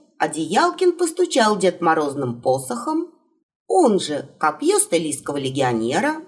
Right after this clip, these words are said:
флагшток бесчисленного количества флагов – дирижёрский жезл,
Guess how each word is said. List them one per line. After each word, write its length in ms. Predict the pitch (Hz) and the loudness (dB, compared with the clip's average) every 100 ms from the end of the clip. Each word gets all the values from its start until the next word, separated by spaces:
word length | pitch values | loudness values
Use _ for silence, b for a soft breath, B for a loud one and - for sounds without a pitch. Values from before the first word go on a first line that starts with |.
| - | -4
флагшток 560 | 285 320 - 415 415 | -2 0 -2 -2 -2
бесчисленного 720 | 202 196 - 190 - 156 151 139 | 0 -2 -2 -2 -2 -2 0 0
количества 680 | 143 151 147 151 147 143 | 0 -2 -2 -8 -10 -6
флагов – 540 | 139 127 123 135 190 262 - _ _ _ | -6 -4 -2 0 -2 -6 -8 _ _ _
дирижёрский 680 | 202 269 392 440 381 - 156 | 0 2 2 2 -2 -4 -6
жезл, 540 | 123 139 180 233 277 | -6 -4 -4 -6 -14